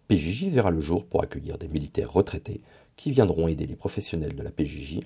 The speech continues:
en apportant leur expérience dans la construction des parcours d'inspiration militaire.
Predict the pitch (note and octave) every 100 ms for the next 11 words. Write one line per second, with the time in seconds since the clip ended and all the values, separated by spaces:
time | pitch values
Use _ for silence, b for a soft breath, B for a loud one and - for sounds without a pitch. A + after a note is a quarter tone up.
0 | - D2 D2 D#2+ - - D2+ D2 D2+ -
1 | D2+ D2+ - D#2 - - - - A2 E2
2 | - - A#2+ F2 - - E2 - C#3+ -
3 | F2 - - -